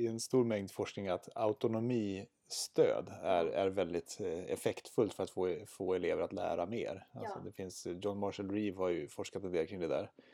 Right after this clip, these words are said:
Speaker 1: Eh, där han beskriver ett autonomistöttande scenario där man tar in elevens perspektiv, man, man vägleder, eh, man har en tydlig struktur och tydliga ramar. Men inom de ramarna, inom den strukturen, så får man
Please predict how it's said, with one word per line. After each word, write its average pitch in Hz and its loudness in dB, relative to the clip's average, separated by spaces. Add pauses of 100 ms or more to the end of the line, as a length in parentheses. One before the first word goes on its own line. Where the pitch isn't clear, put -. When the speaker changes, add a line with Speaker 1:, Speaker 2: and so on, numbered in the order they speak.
(420)
Speaker 1:
Eh, 98 0
där 101 2
han 95 0
beskriver 117 4
ett 95 0
autonomistöttande 104 2
scenario 117 2
där 117 -2
man 101 0 (480)
tar 110 4
in 139 10
elevens 104 6
perspektiv, 90 0
man, 87 -2
man 90 -6
vägleder, 107 4 (100)
eh, 90 -6 (540)
man 101 -2
har 131 4
en 127 4
tydlig 92 0
struktur 113 2
och 98 2
tydliga 87 2
ramar. 101 4 (420)
Men 107 0
inom 127 4
de 95 6
ramarna, 87 4
inom 123 -2
den 92 2
strukturen, 85 -4
så 87 -8
får 90 2
man 87 -2